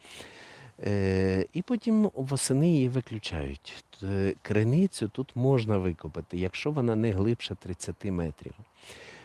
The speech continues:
Можна, е, викопати свою каналізацію, шамбо так зване, тобто вигрібну яму. Це не заборонено.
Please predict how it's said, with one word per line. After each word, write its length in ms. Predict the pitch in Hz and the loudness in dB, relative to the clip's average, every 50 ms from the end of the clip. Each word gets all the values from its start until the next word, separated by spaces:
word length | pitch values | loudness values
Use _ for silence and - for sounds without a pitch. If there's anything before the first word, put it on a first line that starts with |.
| - _ - | -20 _ -8
Можна, 680 | 92 92 98 101 104 113 127 139 139 143 147 151 151 - _ _ _ - | -4 0 0 2 2 0 2 2 2 2 2 2 -2 -4 _ _ _ -6
е, 120 | 104 107 101 | -4 -4 -4
викопати 800 | 92 90 101 104 104 - - 110 - 113 113 - - 117 113 - - | -2 -2 -2 -2 -2 -2 -6 -8 -6 -8 -10 -8 -4 -4 -4 -4 -2
свою 840 | - - - - 98 98 101 101 92 95 95 101 107 110 107 107 - _ - | -2 -4 -4 -4 -4 -4 -4 -4 -4 -4 -4 -4 -2 -2 -2 -4 -6 _ -8
каналізацію, 920 | - 110 104 101 104 101 101 101 101 104 101 87 76 71 - - 80 76 | -6 -2 0 0 2 2 2 2 2 2 2 2 2 0 -4 -10 -10 -8
шамбо 560 | - - - 113 104 95 90 82 76 76 76 | -6 -2 0 2 2 2 2 0 -4 -6 -8
так 220 | - - 73 71 | -6 -8 -8 -8
зване, 400 | 71 - 78 73 71 69 67 71 78 | -8 -6 -4 -4 -4 -4 -4 -6 -8
тобто 280 | - 101 98 _ - 92 | -8 -10 -10 _ -8 -8
вигрібну 560 | 90 107 104 98 98 107 101 101 104 101 98 | -4 -4 -4 -2 -2 -2 -2 -2 -2 -2 -2
яму. 400 | 92 92 92 80 71 67 71 69 73 - _ _ _ _ _ - - - - - _ _ - 110 | -2 -2 -2 -4 -4 -6 -8 -10 -12 -16 _ _ _ _ _ -20 -20 -20 -20 -20 _ _ -18 -14
Це 200 | - - - 151 | -8 -2 0 2
не 180 | 147 135 131 127 | 4 4 4 4
заборонено. 760 | 127 131 120 110 113 101 95 85 78 71 71 69 67 67 | 2 2 0 0 -2 -2 -2 -2 -2 -2 -4 -6 -8 -8